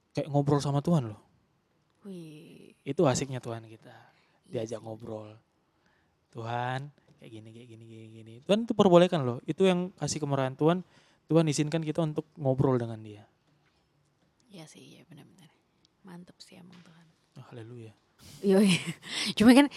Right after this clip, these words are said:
Speaker 2: kadang tuh ada, aku sering dengar sih ada orang-orang yang suka bilang kayak, eh, orang-orang yang kayak gitu pengen tahu nih sebenarnya kehendak Tuhan apa sih gitu kan.
Speaker 1: Ah.
Speaker 2: Terus dia berdoa gitu, tapi pernah dengar juga ada yang dibilang, eh,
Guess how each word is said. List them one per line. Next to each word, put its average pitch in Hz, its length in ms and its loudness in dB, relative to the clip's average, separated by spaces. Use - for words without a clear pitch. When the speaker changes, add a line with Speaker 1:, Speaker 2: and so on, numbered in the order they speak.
Speaker 2:
kadang 214 300 6
tuh 294 280 6
ada, 185 360 0
aku 226 200 6
sering 220 220 2
dengar 185 240 2
sih 185 120 -8
ada 160 280 -2
orang-orang 165 480 -4
yang 170 80 -8
suka 165 180 -10
bilang 147 300 -10
kayak, - 240 -20
eh, 165 380 0
orang-orang 208 520 6
yang 214 220 0
kayak 220 260 0
gitu 208 200 2
pengen 196 300 -2
tahu 196 300 4
nih 240 160 0
sebenarnya 196 380 0
kehendak 185 320 0
Tuhan 208 280 -4
apa 202 300 -2
sih 208 300 -4
gitu 175 180 -8
kan. 165 380 -4
Speaker 1:
Ah. - 80 -20
Speaker 2:
Terus 208 160 -10
dia 202 320 6
berdoa 180 560 0
gitu, 170 180 -6
tapi 285 320 -8
pernah 214 240 0
dengar 202 240 2
juga 247 260 0
ada 226 100 4
yang 202 140 2
dibilang, 208 300 0
eh, 180 300 -2